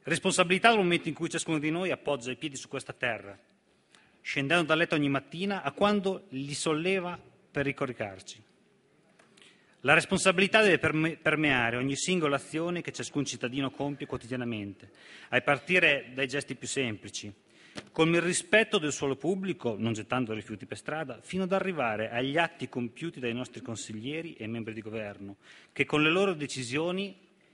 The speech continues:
influiscono sul futuro delle nostre generazioni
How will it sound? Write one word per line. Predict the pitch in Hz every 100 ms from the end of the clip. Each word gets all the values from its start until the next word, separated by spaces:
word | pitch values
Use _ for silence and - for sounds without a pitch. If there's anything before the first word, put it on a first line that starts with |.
| _
influiscono | 131 143 131 131 131 165 185 - 208 214 190
sul | - 120
futuro | - 107 127 156 170 185
delle | 123 113 117
nostre | 117 139 139 - 135
generazioni | 120 113 110 - 104 98 92